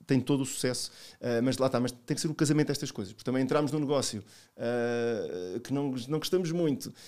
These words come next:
e que tem, e que tem ali um bom fit, epá, se calhar não nos vai motivar quando aquilo der mais trabalho e vai dar mais trabalho <laughs> e vai ser menos entusiasmante.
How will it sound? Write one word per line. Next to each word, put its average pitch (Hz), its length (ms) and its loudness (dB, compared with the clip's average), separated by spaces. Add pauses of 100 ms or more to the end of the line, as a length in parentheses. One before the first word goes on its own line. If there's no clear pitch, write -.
(140)
e 135 160 0
que - 80 -12
tem, 151 140 0 (180)
e 147 100 -2
que - 80 -12
tem 160 160 0
ali 156 140 2
um 156 100 0
bom 160 240 2
fit, 180 300 -2 (200)
epá, 135 220 -10
se - 100 -4
calhar 131 320 -2 (560)
não 139 260 4
nos 127 100 6
vai 143 160 10
motivar 135 460 8
quando 139 140 4
aquilo 127 180 0
der 127 100 6
mais 123 160 2
trabalho 123 280 4
e 131 60 4
vai 110 220 4
dar 104 180 0
mais 107 160 -4
trabalho 98 300 -4 (180)
<laughs> 208 220 0
e 123 60 2
vai 120 160 6
ser 123 160 6
menos 131 180 4
entusiasmante. 120 640 2